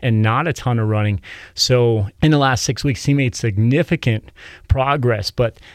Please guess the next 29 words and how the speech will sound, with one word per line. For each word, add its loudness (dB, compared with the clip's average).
the 0
difference 0
with -2
him 2
is -2
he -2
really 0
trusted -2
how -2
strong -2
he 2
was. 0
He 0
knew 4
that -4
he -2
didn't -2
need 0
to -10
do 0
all 0
of -4
that -2
mileage -2
in -2
order -4
to -12
get -2
stronger -4